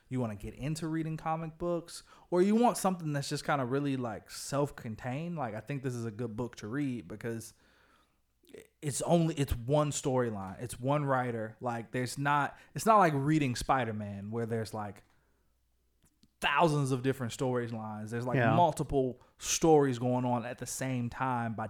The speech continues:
Speaker 1: different authors and different illustrators, and, like, there's Amazing Spider-Man and Spectacular Spider-Man and Ultimate Spider-Man, like, all going on at once. Like, this is, like, one story. Like, if you go on Comixology, which is,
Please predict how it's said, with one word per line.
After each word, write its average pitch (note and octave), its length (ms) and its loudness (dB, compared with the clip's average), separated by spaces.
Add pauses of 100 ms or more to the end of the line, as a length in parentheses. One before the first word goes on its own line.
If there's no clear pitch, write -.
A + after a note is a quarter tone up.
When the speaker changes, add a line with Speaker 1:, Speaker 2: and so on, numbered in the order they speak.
(120)
Speaker 1:
different C3+ 360 -2
authors A#2+ 480 -4
and G#2 200 -8
different C3 320 -6
illustrators, A#2+ 760 -6
and, G#2+ 120 -6
like, G2+ 240 -10 (840)
there's B2 180 -2
Amazing C3 480 2
Spider-Man C3 520 0
and A2+ 80 -2
Spectacular C3 600 -4
Spider-Man B2+ 560 -4
and A#2 100 -6
Ultimate B2+ 380 -2
Spider-Man, B2 720 -4
like, A#2 220 -8
all B2+ 180 -2
going A#2+ 260 2
on A#2 200 0
at G#2+ 100 -8
once. A2+ 320 -6
Like, A2 140 -10
this D3 180 0
is, C3+ 100 -2
like, A2+ 160 -4
one C3+ 640 0 (400)
story. G2+ 680 -2
Like, G#2 280 -10 (480)
if B2 100 -8
you D3 80 2
go D#3 80 4
on C#3+ 160 4
Comixology, B2+ 840 2
which A2 140 -4
is, A2+ 80 -10